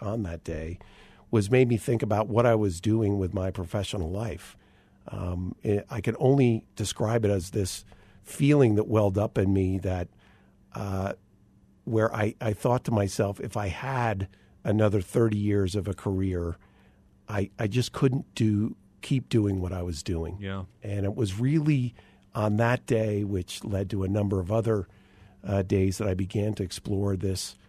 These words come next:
Speaker 1: subject, which is known as calling, which has a secular origin to it, but certainly a faith-based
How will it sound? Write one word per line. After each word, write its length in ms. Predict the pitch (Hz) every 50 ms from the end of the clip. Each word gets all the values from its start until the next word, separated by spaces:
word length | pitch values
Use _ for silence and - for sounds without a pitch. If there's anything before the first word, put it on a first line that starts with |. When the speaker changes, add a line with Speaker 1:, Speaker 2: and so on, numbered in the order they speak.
| _ - - - _ _ _ _
Speaker 1:
subject, 580 | - - - 120 101 92 - 98 95 95 - -
which 180 | 104 95 - 101
is 120 | 92 82
known 240 | - 101 92 92 92
as 120 | 95 90 -
calling, 520 | - - 120 120 123 117 95 90 85 90
which 160 | 104 120 -
has 200 | - 143 139 139
a 80 | 139 123
secular 600 | - - 170 156 - - 151 131 127 117 110 - -
origin 460 | 139 127 127 120 113 98 - 107 101
to 180 | 92 - 104 98
it, 100 | 113 -
but 140 | 120 104 -
certainly 380 | - 139 135 120 127 110 101
a 60 | 98
faith-based 800 | 92 - - 120 117 120 - - - 95 92 90 82 - -